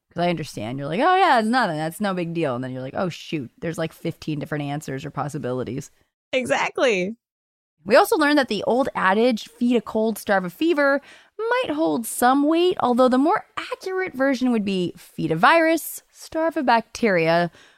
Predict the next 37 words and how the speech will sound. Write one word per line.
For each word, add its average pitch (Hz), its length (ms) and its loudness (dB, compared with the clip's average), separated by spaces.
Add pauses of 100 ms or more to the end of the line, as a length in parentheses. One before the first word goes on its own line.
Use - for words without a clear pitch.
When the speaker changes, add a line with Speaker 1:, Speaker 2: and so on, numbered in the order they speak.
(140)
Speaker 1:
It 247 80 0
doesn't 440 160 2
really 381 180 4
have 269 120 6
the 220 60 2
same 208 220 0
ring, 220 460 2
but 233 200 0
that - 120 0
doesn't 311 240 0
matter 240 360 2
if 240 180 -6
it 240 260 -4
helps 196 300 -4
cure 208 260 -4
what 202 140 0
ails 202 260 0
you. 294 300 -2 (380)
But 247 100 0
it's 269 100 -6
hard 311 160 2
to 311 60 0
tell 226 420 4
if 151 140 -2
you 180 60 2
have 165 100 0
a 160 40 0
virus 151 440 2
or 156 100 2
a 151 60 0
bacteria, 143 760 -2
right? 240 400 0 (160)
I 196 40 -4
mean, 180 100 -2
it's 175 140 -6
not 220 120 0
necessarily 185 720 0